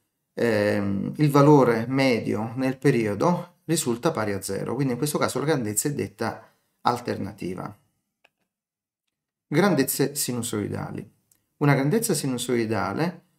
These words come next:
si dice sinusoidale, quando la curva può essere rappresentata da una sinusoide.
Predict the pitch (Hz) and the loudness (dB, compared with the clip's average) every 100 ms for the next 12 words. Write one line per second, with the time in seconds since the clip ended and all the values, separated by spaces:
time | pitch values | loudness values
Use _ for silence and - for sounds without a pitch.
0 | _ _ _ _ _ _ - 117 143 120 | _ _ _ _ _ _ -8 -2 0 0
1 | - 120 120 127 110 - 123 170 160 135 | -2 -2 0 0 0 0 0 4 4 6
2 | 123 120 151 180 180 117 110 123 151 156 | 4 4 0 0 0 -2 0 0 2 4
3 | 147 147 123 113 113 143 165 175 180 113 | 2 2 -2 -2 -2 -2 -4 -4 -2 -2
4 | 113 - 135 - - 127 123 - 127 127 | -2 -2 -4 -4 -4 -2 -2 -4 -4 -4
5 | 123 123 - - 110 104 - 95 101 101 | -4 -8 -12 -8 -6 -4 -6 -6 -6 -10
6 | - | -12